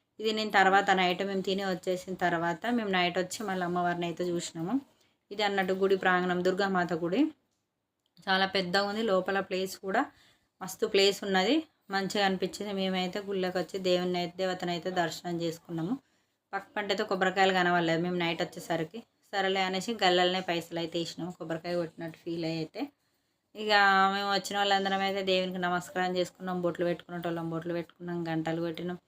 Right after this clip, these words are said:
పిల్లలు కూడా కొంతసేపు కూర్చున్నాం, మేమందరం ఆడ కొంతసేపు స్పెండ్ చేసినాం, సెల్ఫీలు తీసుకున్నాం, ఫొటోస్ తీసుకున్నాం,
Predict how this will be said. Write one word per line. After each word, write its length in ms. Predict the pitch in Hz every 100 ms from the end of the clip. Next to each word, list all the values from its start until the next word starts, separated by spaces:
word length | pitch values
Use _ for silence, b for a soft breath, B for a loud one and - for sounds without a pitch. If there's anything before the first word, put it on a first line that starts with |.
| _ _ _ -
పిల్లలు 260 | 202 196 190
కూడా 160 | 202
కొంతసేపు 420 | 202 196 - 180 185
కూర్చున్నాం, 380 | 175 185 185 185
మేమందరం 480 | 180 175 175 175 180
ఆడ 120 | 170
కొంతసేపు 480 | 165 170 - 165 170 165 165
స్పెండ్ 360 | - 175 175
చేసినాం, 320 | 170 170 170 170
సెల్ఫీలు 480 | - 185 185 180 175
తీసుకున్నాం, 480 | 170 - 180 175 165
ఫొటోస్ 440 | 180 170 180 170
తీసుకున్నాం, 540 | 170 170 - 165 160